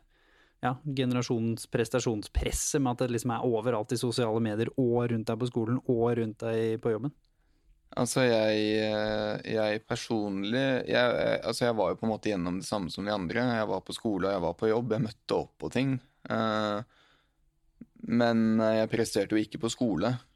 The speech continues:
Speaker 2: eh, i hvert fall. På jobb, eh, presterte jeg bra, fordi at det <laughs> var ikke det første som skjedde på morgenen. Ehm, så, men sånn jeg på en måte håndterte det, var jo egentlig å senke mine egne forventninger til meg selv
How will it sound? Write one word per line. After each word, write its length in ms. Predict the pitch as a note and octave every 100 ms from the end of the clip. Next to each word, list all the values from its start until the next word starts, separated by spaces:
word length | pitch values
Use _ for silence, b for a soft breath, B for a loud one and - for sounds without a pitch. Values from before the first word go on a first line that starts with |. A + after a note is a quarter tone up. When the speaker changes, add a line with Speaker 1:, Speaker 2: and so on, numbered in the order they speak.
| _ _ _ _ -
Speaker 2:
eh, 380 | G#2+ G#2+ G#2+ G#2
i 40 | G2+
hvert 100 | G#2
fall. 220 | - A#2 - _ _ -
På 60 |
jobb, 380 | A2 G#2 G#2+ G2+
eh, 220 | G#2+ G#2+ G#2+
presterte 540 | A2 G#2+ G2 - - G2
jeg 80 | G2
bra, 220 | F2+ F#2
fordi 200 | - G#2
at 60 | G2
det 160 | A#2 A2+
<laughs> 40 |
var 80 | A2+ -
ikke 160 | -
det 80 | -
første 400 | A#2+ - - -
som 160 | - A2
skjedde 260 | A2 F2+
på 140 | D#2+ G#2
morgenen. 340 | G2 G2+ - B B B B B B _ - A2 G#2+
Ehm, 1200 | G#2+ G#2+ G#2+ G#2+ G#2+ G#2 G2+ F#2 E2+ D#2 - - - - - - -
så, 400 | - - A#2 G#2+ - B B B -
men 140 | A2+ A#2+
sånn 280 | A#2 A#2 A2 - - -
jeg 360 | G#2 F#2+ F#2+ G#2+
på 80 | A2+
en 80 | G#2+
måte 300 | - G#2+ G#2 - _ _ _ _ _ _ _ _
håndterte 420 | A#2+ A#2 G#2+ G2+ E3
det, 80 |
var 160 | A#2+ G#2+
jo 80 | G#2+
egentlig 300 | G#2 - G#2+
å 40 |
senke 340 | - G#2+ G2 G2+
mine 180 | G#2 G#2
egne 240 | D2 D#2
forventninger 500 | F#2+ F#2 D2+ F#2 F#2+
til 120 | - G2+
meg 100 | G#2
selv 200 | F#2+